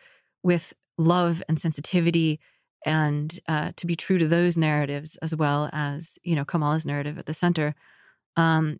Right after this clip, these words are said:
because i-, it would be a kind of profound hypocrisy to, you know, create a,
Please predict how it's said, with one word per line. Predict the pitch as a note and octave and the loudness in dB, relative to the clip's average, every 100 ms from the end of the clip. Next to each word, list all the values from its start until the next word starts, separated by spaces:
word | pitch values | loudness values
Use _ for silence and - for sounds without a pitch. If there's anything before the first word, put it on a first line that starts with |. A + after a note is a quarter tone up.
| - | -4
because | E3+ - F3+ F3 F3 - _ _ - | -2 0 2 2 -2 -12 _ _ -10
i-, | - - - | -10 -12 -8
it | - G#3 | -2 0
would | G3+ | 2
be | F#3 G3 G3 G3 - _ _ _ _ _ _ - | 2 2 2 -2 -6 _ _ _ _ _ _ -8
a | |
kind | G3 G#3 G3+ | -2 2 0
of | F#3+ | 0
profound | G3 - F#3 F#3 | -2 0 2 2
hypocrisy | F3 F#3 F3+ F3+ F3+ - D3+ D3+ D3+ _ _ _ _ _ _ - | 0 -2 -4 -2 -4 -2 -2 -2 -6 _ _ _ _ _ _ -8
to, | - F3+ E3+ D#3+ D#3 D#3 - _ | 0 4 4 4 2 -2 -8 _
you | _ F3+ | _ 2
know, | E3 | 2
create | - F#3 F3 F3 - | 0 0 0 0 -4
a, | E3 D#3 | -4 -4